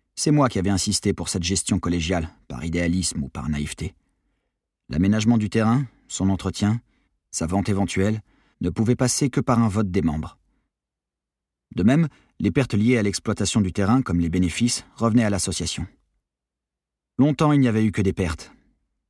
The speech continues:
C'était aussi une façon pour moi de me couvrir financièrement. Le terrain m'appartenait, mais j'avais pas les moyens de financer les fouilles, l'équipement, les salaires.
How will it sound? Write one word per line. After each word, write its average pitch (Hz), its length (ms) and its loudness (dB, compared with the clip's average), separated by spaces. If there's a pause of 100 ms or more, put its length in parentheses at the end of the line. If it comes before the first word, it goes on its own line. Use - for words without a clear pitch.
(140)
C'était - 240 -8
aussi 90 220 0
une 101 100 4
façon 98 260 -2
pour 90 140 -2
moi 107 160 4
de 98 80 0
me 92 140 2
couvrir 92 340 -2
financièrement. 82 560 -2 (840)
Le - 100 -8
terrain 101 240 2
m'appartenait, 104 600 0 (600)
mais 120 60 0
j'avais 120 240 2
pas 135 100 2
les 127 80 4
moyens 113 260 4
de 101 60 -2
financer 101 380 0
les 87 80 -2
fouilles, 90 340 -4
l'équipement, 92 500 -2
les 76 120 -4
salaires. 78 400 -6